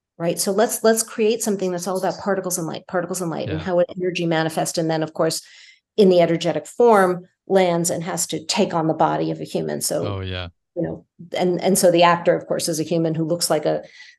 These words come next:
Speaker 1: the, the, the premise is that he'll take on the form of the first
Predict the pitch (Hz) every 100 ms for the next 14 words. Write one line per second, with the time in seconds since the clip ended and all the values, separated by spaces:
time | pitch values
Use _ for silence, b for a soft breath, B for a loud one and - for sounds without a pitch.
0 | - 196 - 175 - 185 202 - 233 214
1 | 214 185 180 175 - _ _ _ _ 202
2 | 196 214 202 190 190 - 196 185 170 175
3 | 175 180 175 -